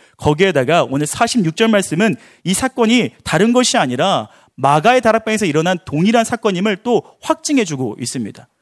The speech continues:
그들은 이 사건이 하나님이 일으킨 사건임을, 성령님이 부어준 사건임을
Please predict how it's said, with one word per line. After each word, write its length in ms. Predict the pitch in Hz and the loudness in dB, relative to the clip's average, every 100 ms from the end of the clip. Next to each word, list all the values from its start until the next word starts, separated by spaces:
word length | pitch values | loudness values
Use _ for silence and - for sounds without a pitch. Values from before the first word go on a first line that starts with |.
| _ _ | _ _
그들은 480 | - 165 160 196 117 - _ 165 | -2 2 2 2 0 -10 _ -8
이 60 | |
사건이 480 | 180 196 185 185 180 - | -4 -4 -2 -2 -4 -6
하나님이 500 | - - 262 262 233 | -6 2 4 4 4
일으킨 240 | 208 208 180 | 2 0 -2
사건임을, 600 | 214 208 175 123 127 107 _ _ | -2 -2 0 0 -2 -4 _ _
성령님이 640 | - - 269 269 247 226 | -4 2 6 6 4 2
부어준 300 | 214 156 151 | 0 0 0
사건임을 380 | 160 226 196 190 | -2 -4 -2 -2